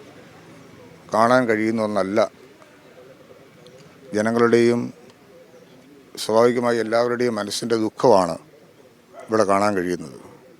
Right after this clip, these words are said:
ഇനി ഇങ്ങനെയൊരു സംഭവം ഉണ്ടാകരുതെന്നുള്ള ഇവിടെ ഒത്തുചേർന്നിരിക്കുന്ന എല്ലാവരുടെയും വേദന പങ്കിട്ടപ്പോൾ അതുതന്നെയാണ്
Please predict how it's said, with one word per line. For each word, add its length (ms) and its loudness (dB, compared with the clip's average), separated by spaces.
ഇനി 140 2
ഇങ്ങനെയൊരു 440 0
സംഭവം 340 2
ഉണ്ടാകരുതെന്നുള്ള 800 2
ഇവിടെ 220 4
ഒത്തുചേർന്നിരിക്കുന്ന 760 0
എല്ലാവരുടെയും 520 0
വേദന 400 2
പങ്കിട്ടപ്പോൾ 520 -4
അതുതന്നെയാണ് 760 0